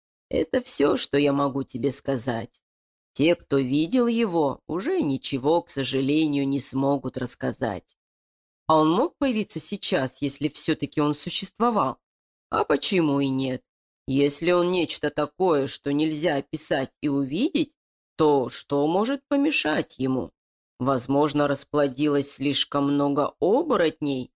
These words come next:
Ой, прости. И он снова вышел на охоту. Не извиняйся, ты тут ни при чём. Это всё, что ты хотел узнать у меня?» «Нет, я хотел узнать, есть ли где-то заброшенный город.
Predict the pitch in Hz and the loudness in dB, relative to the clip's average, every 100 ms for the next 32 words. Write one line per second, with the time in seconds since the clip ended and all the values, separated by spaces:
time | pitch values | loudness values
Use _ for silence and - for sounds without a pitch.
0 | _ _ 143 139 117 - _ _ _ 147 | _ _ 0 0 -2 -10 _ _ _ -2
1 | 127 - - - 196 170 - _ _ _ | -2 -4 -14 -8 -2 -2 -4 _ _ _
2 | _ _ _ 151 147 143 139 - 143 156 | _ _ _ 2 2 2 0 -4 0 2
3 | 208 320 202 165 147 - 135 139 143 143 | 2 2 0 0 -2 -2 -4 -2 -2 -2
4 | - 151 139 - - _ _ _ _ - | -2 -2 -2 -8 -16 _ _ _ _ -4
5 | 202 208 180 185 190 196 185 139 120 117 | 0 2 2 0 2 2 0 -2 -6 -10
6 | _ 156 143 - 147 - 139 - 170 147 | _ -4 -2 -2 -2 -2 -6 -2 -2 -2
7 | 123 _ _ _ _ _ - 139 - 135 | -6 _ _ _ _ _ 0 0 2 -2
8 | - 143 285 - - - 240 214 190 - | -2 0 0 0 -4 -2 -2 -2 -2 0
9 | 160 147 147 165 135 123 131 135 131 123 | 2 2 0 -2 -2 -4 -4 -4 -2 -4
10 | 92 62 _ _ _ _ _ - 190 190 | -6 -14 _ _ _ _ _ -2 2 4
11 | 120 - _ _ _ 139 185 247 226 - | 2 -2 _ _ _ 0 2 2 -2 0
12 | 220 185 156 170 180 135 - 123 156 269 | 2 2 0 0 0 -2 -6 -8 -2 0
13 | 277 - 202 165 160 220 180 160 139 180 | -2 -2 -2 -2 -4 -2 0 0 2 0
14 | 185 180 185 165 208 214 160 117 | 0 -2 -4 -2 0 2 2 -2